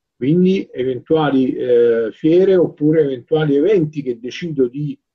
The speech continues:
eh, diciamo, effettuare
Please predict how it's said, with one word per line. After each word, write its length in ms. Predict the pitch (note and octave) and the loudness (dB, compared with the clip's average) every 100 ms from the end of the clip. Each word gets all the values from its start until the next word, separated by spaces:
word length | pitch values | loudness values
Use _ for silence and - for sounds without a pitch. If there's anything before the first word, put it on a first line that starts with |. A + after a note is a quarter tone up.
| _ _ _ | _ _ _
eh, 500 | B2+ B2 A#2 A2+ A2 | -2 0 0 -2 -6
diciamo, 460 | A#2 - D3+ C#3+ C3 | -10 -6 -4 -2 -4
effettuare 1000 | - E3+ D#3 - F3 F#3 F#3 F#3+ - | -4 -4 -2 -2 -2 0 -2 -2 -4